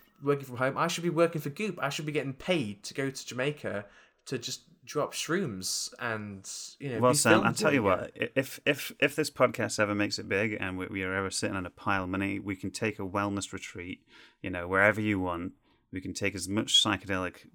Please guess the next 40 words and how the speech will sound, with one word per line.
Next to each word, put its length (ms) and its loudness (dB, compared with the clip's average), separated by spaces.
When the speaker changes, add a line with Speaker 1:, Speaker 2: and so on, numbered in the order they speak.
Speaker 2:
drugs 360 -2
as 160 -10
you 100 -10
want. 300 -10
Um, 480 -4
you 140 -4
know, 200 -6
Speaker 1:
We 80 -6
Speaker 2:
we 40 -4
Speaker 1:
can 80 -6
go 60 -2
Speaker 2:
can, 60 -4
Speaker 1:
to 60 -4
Speaker 2:
we 60 -10
can, 100 -6
Speaker 1:
Peru 440 6
and 80 -6
meet 120 -6
a 40 -8
shaman 500 -2
and, 160 -6
Speaker 2:
we 80 6
Speaker 1:
like, 60 2
Speaker 2:
can 80 4
Speaker 1:
do 140 -2
Speaker 2:
heal 260 8
the 100 2
Speaker 1:
ayahuasca. 220 0
Speaker 2:
shit 200 0
out 180 -4
of 100 -10
you. 280 -12
<laughs> 40 -20
Yes, 460 -6
Speaker 1:
I, 60 4
Speaker 2:
exactly. 280 2
Speaker 1:
I 160 2
need 260 -2
healing. 520 -2
I'm, 340 -2